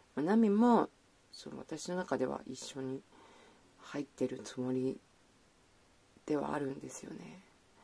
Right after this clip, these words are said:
ナミも、まあ、お墓はあると思いますけれども、お母さん亡くされてるので、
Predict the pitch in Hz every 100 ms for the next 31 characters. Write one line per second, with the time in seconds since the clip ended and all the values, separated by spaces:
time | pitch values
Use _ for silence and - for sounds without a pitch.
0 | - _ _ 165 185 190 240 - - _
1 | _ _ _ - 76 - - - - -
2 | _ _ _ - - 160 214 220 220 190
3 | - 135 135 135 127 - 123 110 - -
4 | 139 127 - - - - - - - _
5 | 131 - 127 - - - - 131 - -
6 | 135 156